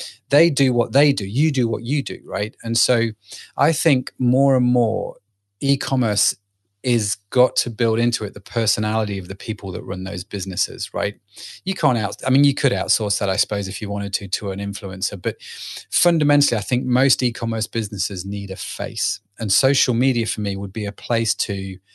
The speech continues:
do that. So I would be doing Facebook Lives, I'd be doing little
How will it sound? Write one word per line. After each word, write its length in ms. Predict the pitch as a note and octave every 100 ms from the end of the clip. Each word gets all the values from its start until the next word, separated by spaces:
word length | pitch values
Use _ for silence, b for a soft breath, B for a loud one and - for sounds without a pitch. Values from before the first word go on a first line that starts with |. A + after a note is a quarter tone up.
| B B B G2+
do 220 | A#2+ A2+
that. 220 | G2+ -
So 180 | - G#2+
I 80 | A2+
would 180 | A#2+ G#2
be 80 | G#2+
doing 240 | G#2 G2
Facebook 500 | G2 G#2 G2+ - A2
Lives, 420 | A#2+ A#2+ B2 A2+
I'd 140 | A2+ G2+
be 80 | G#2
doing 280 | G#2 G2
little 340 | G2 G2 F#2+